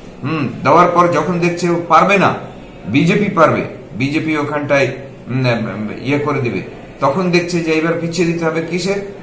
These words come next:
না, কখনো বলছে প্যান্ডেমিক সিচুয়েশন, সেই, সেই জন্য সরিয়ে দেওয়া হচ্ছে, ওই ডেটটাকে ডিফার করে দেওয়া হচ্ছে।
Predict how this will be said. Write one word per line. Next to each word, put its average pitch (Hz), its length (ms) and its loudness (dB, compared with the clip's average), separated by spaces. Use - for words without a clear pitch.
না, 127 180 0
কখনো 170 340 2
বলছে 165 320 0
প্যান্ডেমিক 160 580 2
সিচুয়েশন, 151 560 -4
সেই, 127 400 -2
সেই 143 200 -4
জন্য 151 220 -4
সরিয়ে 151 280 -2
দেওয়া 151 260 2
হচ্ছে, 147 160 -8
ওই 123 140 0
ডেটটাকে 143 480 0
ডিফার 143 340 0
করে 147 160 -4
দেওয়া 147 140 4
হচ্ছে। 147 220 -2